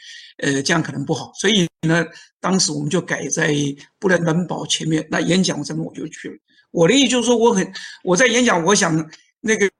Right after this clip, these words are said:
我，台阳，你还记得，我每一次我都讲一件，我的演讲，不管用德文用中文，我都有讲说，当台湾、香港、维吾尔族、吐蕃，就西藏，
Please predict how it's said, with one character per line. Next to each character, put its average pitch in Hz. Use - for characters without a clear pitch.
我， 202
台 214
阳， 220
你 156
还 165
记 196
得， 151
我 190
每 233
一 226
次 -
我 160
都 190
讲 160
一 170
件， 190
我 -
的 175
演 220
讲， 160
不 -
管 202
用 214
德 190
文 180
用 190
中 190
文， 165
我 151
都 190
有 170
讲 143
说， 175
当 285
台 208
湾、 254
香 247
港、 156
维 190
吾 240
尔 208
族、 180
吐 208
蕃， 170
就 196
西 214
藏， 202